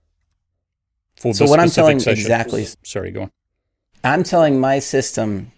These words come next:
Speaker 2: to store it locally.
Speaker 1: Okay.
Speaker 2: Where if I,
Speaker 1: Okay.
Speaker 2: if I don't tell it to do this, it could be embedded somewhere in the browser. It could be somewhere that I, I don't even know how to access. But in order for it to be available to me as an analyst to then be able to decrypt my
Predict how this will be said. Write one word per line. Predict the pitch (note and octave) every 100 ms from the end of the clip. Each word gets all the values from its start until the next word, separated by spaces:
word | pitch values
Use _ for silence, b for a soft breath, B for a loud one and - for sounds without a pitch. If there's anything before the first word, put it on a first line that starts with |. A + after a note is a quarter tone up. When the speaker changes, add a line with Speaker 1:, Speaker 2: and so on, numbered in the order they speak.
| -
Speaker 2:
to | A2+
store | - - B2 A#2
it | -
locally. | A2+ G#2+ G#2 G2 - _ -
Speaker 1:
Okay. | A2 F#2 - _ _ _ _ _ _ _
Speaker 2:
Where | B2+ C3+
if | B2+
I, | B2+
Speaker 1:
Okay. | G#2 - _
Speaker 2:
if | B2+ B2+
I | B2+
don't | G#2+ C#3+ E3 A3 -
tell | D3 C3+
it | -
to | -
do | G#2+ A2+ C3
this, | G3 A#3 - - _ _ _ _ _ _
it | -
could | D3+ E3+
be | D#3+
embedded | C#3+ A2+ C3 C3+ -
somewhere | C#3 C3+ C3 C3 B2+
in | A#2+
the | A2+
browser. | A2 A#2 A#2 A#2 A#2+ A#2+
It | A#2
could | A2
be | A2+ A#2 A2+
somewhere | - A#2+ A2+
that | G#2+ G#2+
I, | A2 A#2 G#2 -
I | G#2 A2 A2+
don't | G2+ A2 A2
even | G#2+
know | A2
how | G#2+ G#2
to | G#2
access. | G#2+ G#2 - A2 G#2+ - _ _ _ _ _ _
But | C#3+ B2+
in | B2+
order | C#3+ D#3+ D#3
for | - C3+
it | C3 -
to | B2
be | A#2 A#2+
available | A2+ A2 B2 B2+ A#2 A2
to | -
me | A2 A#2 A#2
as | G#2
an | G#2+ -
analyst | A#2 B2 A2 G#2 - - -
to | A2
then | G2+ A#2+ B2
be | A2+ A2+
able | A2
to | -
decrypt | G2 F#2+ - - -
my | G#2+ A2 G#2 G2+ G2+